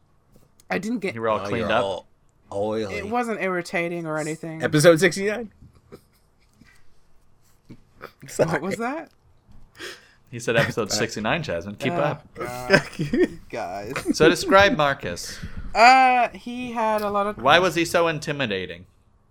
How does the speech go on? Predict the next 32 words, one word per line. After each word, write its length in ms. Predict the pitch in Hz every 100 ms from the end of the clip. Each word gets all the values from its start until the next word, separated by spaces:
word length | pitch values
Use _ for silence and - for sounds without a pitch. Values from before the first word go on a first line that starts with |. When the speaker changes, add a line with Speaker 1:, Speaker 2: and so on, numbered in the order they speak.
| _ _
Speaker 1:
No, 260 | 160 170 151
he 80 | 147
wasn't 340 | 131 117 117
intimidating 540 | 110 104 107 107 101 95
at 100 | 90
all. 220 | 92 92 _ _ - _ _ _ _
I 180 | - 160
was 160 | 170 170
just 180 | 165 -
Speaker 2:
Then 120 | 135
why 100 | 151
were 80 | 165
you 80 |
freaking 320 | 160 180 175 180
out? 240 | 214 190
Speaker 1:
'Cause 680 | 254 320 370 285 180 170 -
Speaker 3:
Yeah, 180 | 104 123
why 160 | 92 107
are 40 |
you 100 | 127
so 160 | - 123
Speaker 1:
'cause 100 | 123
Speaker 3:
embarrassed? 420 | 135 151 - -
Speaker 1:
that 60 |
was 80 | 220
the 80 | 208
time 400 | 202 208 202 214
where 140 | 208 190
I 160 | 190
was 140 | 185 185
like, 260 | 180 170
"Uh, 300 | 120 185 190